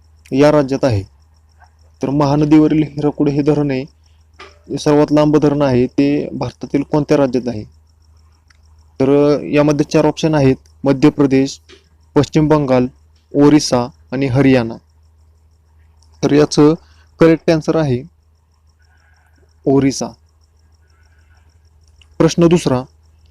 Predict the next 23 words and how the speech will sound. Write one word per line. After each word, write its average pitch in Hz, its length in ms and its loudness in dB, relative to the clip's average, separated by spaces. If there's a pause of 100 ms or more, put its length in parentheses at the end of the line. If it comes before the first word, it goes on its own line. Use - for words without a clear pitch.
(120)
सतलज 175 420 2
नदीवरील 156 540 4
भाकरा 147 460 -2
धरणाच्या 139 460 -4
जलाशयाचे 139 760 -2
नाव 135 200 -2
काय 131 260 0
आहे? 104 160 -6 (1800)
तर 127 80 -6
यामध्ये 151 360 0
चार 165 260 0
ऑप्शन 165 300 -4
आहेत, 139 240 -4 (340)
राणा 143 220 -2
प्रताप - 340 -6
सागर, 123 320 -2 (1120)
गोविंद 139 340 0
सागर, 127 400 -2 (800)
अर्जुन 143 300 0
सागर 127 380 -2 (680)
आणि 135 180 -2
नाथ 147 280 0
सागर. 117 360 -4